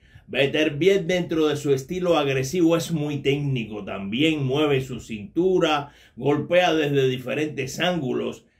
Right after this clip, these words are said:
y usa las fintas. Los voy a considerar empatados en técnica, pero en defensa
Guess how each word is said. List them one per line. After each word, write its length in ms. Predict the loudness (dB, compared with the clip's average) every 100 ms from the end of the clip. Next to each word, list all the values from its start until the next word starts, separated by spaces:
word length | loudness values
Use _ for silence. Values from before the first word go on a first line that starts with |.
| -18
y 140 | -4 4
usa 260 | 4 4
las 220 | -4 -6 -4
fintas. 840 | -4 -4 -8 -16 -16 -16 -18 -20 _ _ _ _ _ _
Los 200 | 6 6
voy 180 | 8 4
a 120 | 4
considerar 680 | 0 -2 2 2 2 0 0
empatados 680 | -2 -2 -4 -2 0 0 0
en 240 | -2 -4
técnica, 600 | -2 0 0 -4 -4 -4
pero 260 | 0 0 2
en 240 | 0 0
defensa 840 | 0 0 0 0 0 -6 -8 -10 -16